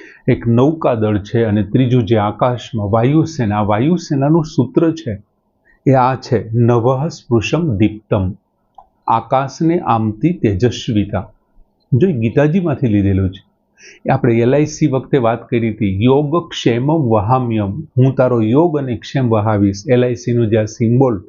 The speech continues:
ત્યાં નીચે લખેલ છે, એમ વાયુસેનાના દરેક જગ્યાએ આ સૂત્ર છે, નભઃ સ્પૃશમ દીપ્તમ, આ ગગનચુંબી, આ આકાશને આમતી તેજસ્વિતા, ગગનચુંબી તેજસ્વિતા. એમ અહીંયા શું કહે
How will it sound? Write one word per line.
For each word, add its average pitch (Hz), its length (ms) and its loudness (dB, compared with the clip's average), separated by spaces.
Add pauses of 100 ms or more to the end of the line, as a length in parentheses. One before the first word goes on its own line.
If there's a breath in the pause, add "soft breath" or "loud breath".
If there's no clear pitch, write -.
(300 loud breath)
ત્યાં 117 200 0
નીચે 120 240 -2
લખેલ 107 380 0 (120)
છે, 104 120 -8 (680 soft breath)
એમ 110 160 4
વાયુસેનાના 110 800 0
દરેક 185 380 -2 (100)
જગ્યાએ 101 480 0 (160)
આ 113 80 2 (200)
સૂત્ર 151 280 0 (160)
છે, 113 100 -2
નભઃ 117 400 0 (140)
સ્પૃશમ 110 480 -2 (120)
દીપ્તમ, 98 400 -2 (720 soft breath)
આ 120 100 2 (100)
ગગનચુંબી, 139 800 0 (460)
આ 110 160 2
આકાશને 127 640 -2
આમતી 107 420 0 (220)
તેજસ્વિતા, 117 800 0
ગગનચુંબી 117 720 0
તેજસ્વિતા. 98 680 -2 (540 loud breath)
એમ 175 160 2
અહીંયા 196 280 2
શું 202 220 0
કહે 170 120 2